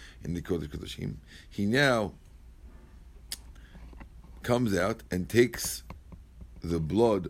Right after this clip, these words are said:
of the pot and he sprinkles it towards the parochet, which is keneged ha'aron mibachutz, from the outside.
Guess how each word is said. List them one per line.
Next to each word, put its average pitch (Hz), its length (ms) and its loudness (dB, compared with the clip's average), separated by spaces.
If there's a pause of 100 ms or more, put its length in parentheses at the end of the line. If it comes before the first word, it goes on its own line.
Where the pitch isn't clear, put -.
of 85 140 -2
the 78 80 -4
pot 82 340 -2 (380)
and 90 120 -2
he 95 120 -2
sprinkles 139 560 2
it - 240 0 (500)
towards 120 680 2 (1600)
the 90 360 2 (100)
parochet, 127 540 2 (320)
which 98 220 -2
is 92 260 -2 (380)
keneged 107 420 0
ha'aron 104 560 0 (320)
mibachutz, 98 460 -2
from 87 140 -6
the 73 120 -4
outside. - 380 -8